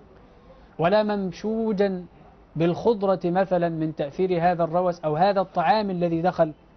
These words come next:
لا، يتحول هذا الدم بقدرة وإرادة الله سبحانه وتعالى إلى لبن خالصا في بياضه، خالصا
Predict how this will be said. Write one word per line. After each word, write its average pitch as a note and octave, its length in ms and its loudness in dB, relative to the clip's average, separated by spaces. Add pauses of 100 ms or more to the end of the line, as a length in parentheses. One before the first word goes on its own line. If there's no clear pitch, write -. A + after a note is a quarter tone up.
(240)
لا، E3 340 2 (480)
يتحول D#3 520 -4
هذا D#3 300 -2
الدم D3+ 300 -2 (560)
بقدرة E3 520 -2
وإرادة D#3+ 680 0
الله D#3+ 360 -2
سبحانه E3 480 -2
وتعالى D#3+ 480 0 (360)
إلى D3 240 -2
لبن C#3+ 320 -8 (960)
خالصا F3 1080 0 (1000)
في D3+ 180 -4
بياضه، D3 420 -4 (520)
خالصا F3 840 0